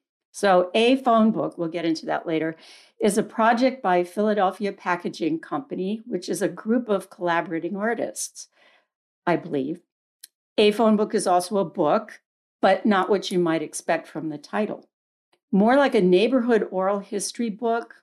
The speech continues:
or an atlas of local businesses and people. The free book, it's available at a few shops around town. It tells stories of place and history and touches on hardships and social justice and injustice,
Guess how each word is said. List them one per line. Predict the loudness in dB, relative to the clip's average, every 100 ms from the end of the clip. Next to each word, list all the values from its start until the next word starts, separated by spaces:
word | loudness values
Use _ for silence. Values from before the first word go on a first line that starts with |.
| _
or | -2
an | -2 0
atlas | 0 0 -2 -4 -4 -10 -10 -6
of | -4
local | 0 0 0
businesses | -4 -6 -8 -8 -8 -8 -4
and | -6 -4
people. | -8 -6 -4 -4 -4 _ _ _ _ _ _ _ _ 0
The | 0
free | 2 2 2
book, | 2 2 0 -4 -20 _ -2
it's | -2 0
available | 0 4 4 4 2
at | 0
a |
few | 0 -2 -2
shops | 0 -2 -2 -2
around | 2 2 2
town. | -2 -6 -2 -2
It | -4 _ -10
tells | -4 -2 -4
stories | -6 -2 2 2 0 -4
of | -12
place | -6 0 0 0 -2
and | -4
history | -4 -8 -8 -8 -4 -2 -2
and | -4 -6 _ _ _ -4
touches | -2 0 0
on | 0 -2
hardships | 0 -2 -2 -4 -6 -4
and | -4 -4
social | -6 -4 -6
justice | -6 -6 -6 -6 -10 -10 -8
and | -6 -2
injustice, | 0 0 -2 -4 -6 -10 -12 -10 -12